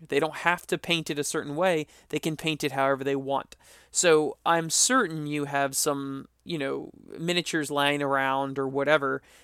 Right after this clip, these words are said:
and I would suggest that you just give them to the children, like,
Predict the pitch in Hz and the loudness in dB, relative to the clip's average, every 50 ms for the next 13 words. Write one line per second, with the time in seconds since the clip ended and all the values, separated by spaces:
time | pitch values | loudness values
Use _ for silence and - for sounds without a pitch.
0 | _ _ - 147 151 151 147 143 - 151 156 151 160 151 - - 151 139 147 156 | _ _ -2 0 2 2 2 0 0 0 0 0 0 -2 -2 -4 -4 -2 0 0
1 | 151 151 - - 135 143 151 147 143 156 139 147 139 139 160 170 160 147 143 151 | 0 0 -2 -4 -6 -6 -6 -6 -4 -4 -6 -4 -2 0 0 0 0 0 0 0
2 | 151 147 147 147 151 143 - - 147 139 131 - 196 196 185 143 143 139 139 143 | 0 0 -2 -6 -8 -10 -10 -10 -8 -8 -4 -2 -2 -2 -2 -2 -4 -4 -2 0
3 | 151 147 147 - - | 0 0 0 -2 -6